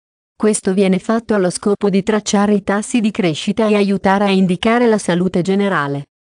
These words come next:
Permette anche ai medici di notare i modelli nella crescita del bambino, ad esempio, se lui o lei sta crescendo normalmente per un periodo e poi improvvisamente si ferma.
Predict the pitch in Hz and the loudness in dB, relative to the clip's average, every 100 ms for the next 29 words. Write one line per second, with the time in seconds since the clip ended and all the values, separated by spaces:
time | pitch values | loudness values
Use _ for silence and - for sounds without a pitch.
0 | _ _ _ 208 208 208 233 - 208 208 | _ _ _ 0 2 4 2 2 0 0
1 | 214 208 165 165 175 190 196 254 220 202 | 0 2 2 2 0 0 -2 0 0 0
2 | 170 214 226 220 190 190 196 208 208 190 | 0 0 2 2 2 2 2 2 2 2
3 | 175 170 226 202 202 185 175 202 170 160 | 2 0 0 0 0 -4 -2 0 0 0
4 | 151 147 156 156 185 220 _ - 180 196 | -2 -2 -2 -2 -2 -4 _ -4 0 0
5 | 170 165 160 156 202 247 - _ - 196 | 0 0 -2 -2 0 -2 -4 _ 0 2
6 | 196 208 214 202 208 220 - 214 208 196 | 2 2 2 2 2 0 -2 -4 -2 -2
7 | 190 175 180 196 190 196 190 190 190 214 | 0 0 0 2 2 2 2 2 2 2
8 | 226 233 190 190 202 185 190 214 202 202 | 0 0 0 2 0 0 2 2 2 0
9 | 202 220 240 247 226 226 208 185 180 185 | 0 0 2 2 2 0 -2 0 2 2
10 | 190 208 - 208 170 147 143 | 0 0 -2 -2 -2 -2 -4